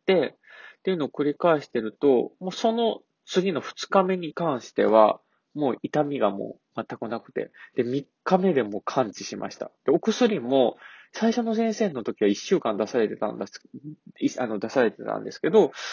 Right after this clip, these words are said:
その先生はもう三日間飲んでくださいっていう、三日分しか出してもらえなかったんですけど、二日目でもうほぼ治って、三日目はもう完治ですよね。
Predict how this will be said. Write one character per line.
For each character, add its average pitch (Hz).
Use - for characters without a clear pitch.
そ 214
の 208
先 202
生 180
は 123
も 98
う 98
三 127
日 208
間 113
飲 117
ん -
で -
く -
だ -
さ 170
い -
っ -
て -
い -
う、 -
三 147
日 220
分 202
し -
か 107
出 131
し 147
て 113
も 101
ら 120
え 139
な 143
か 117
っ -
た 117
ん 113
で -
す -
け 120
ど、 113
二 -
日 254
目 233
で 151
も 113
う -
ほ -
ぼ 127
治 107
っ -
て、 104
三 107
日 196
目 190
は 127
も 98
う -
完 131
治 -
で -
す -
よ -
ね。 -